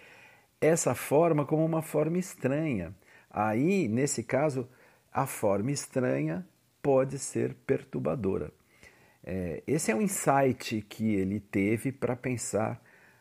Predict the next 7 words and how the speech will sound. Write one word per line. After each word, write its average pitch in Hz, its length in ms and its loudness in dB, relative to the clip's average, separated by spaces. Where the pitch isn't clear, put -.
o 120 80 -4
fenômeno 110 540 0
técnico 117 720 0
na 117 160 -4
sua 113 600 -2
lógica 107 640 4
geográfica. 98 880 -2